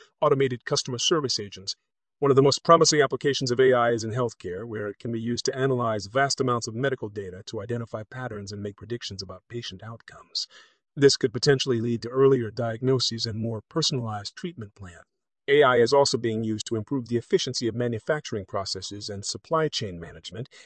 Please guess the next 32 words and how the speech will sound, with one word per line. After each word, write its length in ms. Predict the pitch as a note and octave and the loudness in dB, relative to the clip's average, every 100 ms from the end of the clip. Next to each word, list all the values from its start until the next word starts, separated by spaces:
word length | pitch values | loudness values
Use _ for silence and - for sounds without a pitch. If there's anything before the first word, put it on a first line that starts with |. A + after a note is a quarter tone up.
| _ | _
as 140 | - B2+ | -4 2
well 160 | C#3 | 4
as 80 | B2+ | 4
to 80 | - | 0
optimize 560 | D3 C#3+ C#3+ C3+ B2+ - | 0 0 4 4 4 2
energy 320 | D3+ C#3+ B2+ | 2 2 0
usage 460 | B2+ B2 - C3 C3 | -4 -4 -4 -4 -6
and 160 | A#2+ | -6
reduce 280 | A#2+ C3+ B2+ | -4 -4 -6
greenhouse 540 | - E3 E3 A2 F#2 | -2 0 0 -2 -6
gas 340 | - F#2 F2+ - | -8 -10 -12 -12
emissions. 540 | E2 E2 - - - _ _ _ - | -10 -10 -10 -12 -16 _ _ _ -6
Two, 280 | - D3+ F#2+ _ _ _ _ B2 | 2 2 0 _ _ _ _ 2
virtual 420 | E3 G3+ G3+ D3 | 4 4 4 4
reality 480 | C3+ C3 C#3+ C3 A#2+ | 4 2 -2 -2 -2
and 100 | B2 | 2
augmented 460 | D3 C#3+ B2+ B2+ | 0 2 0 -2
reality 560 | A2+ A#2 B2 B2+ A#2 G#2 | -2 -2 -2 -2 -4 -6
are 140 | G#2 | -4
already 340 | B2+ C3+ C3+ B2+ | -2 0 0 -2
being 260 | B2 A2+ | -6 -6
used 320 | A2+ C3 B2+ | -6 -8 -8
in 120 | A2+ G#2+ | -8 -10
a 20 | |
variety 500 | G2 G#2 B2+ A#2 G#2 | -12 -12 -10 -8 -10
of 80 | F#2 | -8
industries, 640 | B2+ B2 - - F2+ F#2+ - - | -6 -6 -8 -12 -18 -18 -18 -14
including 400 | A2+ A#2 B2 G#2 | -10 -6 -6 -6
gaming, 460 | F#2+ B2 C3 C3+ C#3+ _ - | -2 2 2 0 -4 _ -8
education, 640 | A2+ A2+ B2 B2 - C3 - | -8 -4 -2 0 -2 -4 -6
and 140 | A#2+ | -8
entertainment. 760 | A2+ G#2+ - B2 C3 G#2+ - | -6 -8 -6 -4 -2 -4 -12